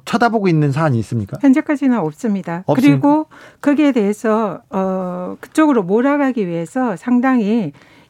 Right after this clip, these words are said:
Speaker 2: 일반론을 가장한 그런 질문들이나 유권해소 요청은 굉장히 많이 들어오고 있고요.
Speaker 1: 네.
Speaker 2: 그 또 좀 비겁하다고 생각되는 게 실명을 바-,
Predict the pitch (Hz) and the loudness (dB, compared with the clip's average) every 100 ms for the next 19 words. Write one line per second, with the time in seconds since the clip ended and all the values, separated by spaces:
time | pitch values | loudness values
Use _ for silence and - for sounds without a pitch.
0 | - 262 277 285 269 233 220 233 - 190 | 0 2 4 4 4 4 0 -2 -6 -6
1 | 185 190 208 220 220 277 262 214 196 196 | -6 -2 -2 -2 0 0 0 -4 -2 -4
2 | - 262 240 240 240 208 190 208 175 175 | -4 0 2 4 2 0 -2 -4 -4 -4
3 | 226 208 226 185 185 - 202 190 226 247 | -4 -4 -6 -8 -8 -10 -10 -6 -4 -6
4 | _ _ - 262 294 208 185 196 196 170 | _ _ 0 2 4 2 0 -2 -4 -6
5 | 165 151 - 175 220 165 - 143 165 196 | -6 -8 -6 -4 -4 -4 0 2 2 -4
6 | _ - - _ - 214 202 - _ - | _ -20 -20 _ -4 -4 -4 -10 _ -8
7 | 269 262 254 240 285 285 262 208 - 226 | -4 -2 -4 -2 2 4 4 0 -4 0
8 | 302 330 320 294 302 294 285 226 190 190 | 2 0 0 0 2 0 0 -2 -2 0
9 | 277 214 147 - - - - 370 392 403 | -2 -2 -8 -18 -20 -16 -4 -2 0 0
10 | 403 381 294 | 0 0 -2